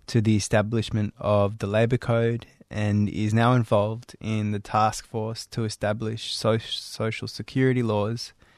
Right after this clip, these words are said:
to cover all Timorese workers, not just public sector. K S T L is also strongly lobbying the government for a revision of the minimum wage, which was set at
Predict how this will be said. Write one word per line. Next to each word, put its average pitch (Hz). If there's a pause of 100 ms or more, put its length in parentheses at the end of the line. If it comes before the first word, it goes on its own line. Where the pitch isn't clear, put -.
(520)
to 104
cover 107
all 104
Timorese 104
workers, 107
not 113
just 98
public 104
sector. 110 (1400)
K 139
S -
T 120
L 107
is 104
also 117
strongly 110
lobbying 110
the 107
government 104
for 104
a 98
revision 104
of 101
the 101
minimum 98
wage, 101
which -
was 107
set 107 (160)
at 98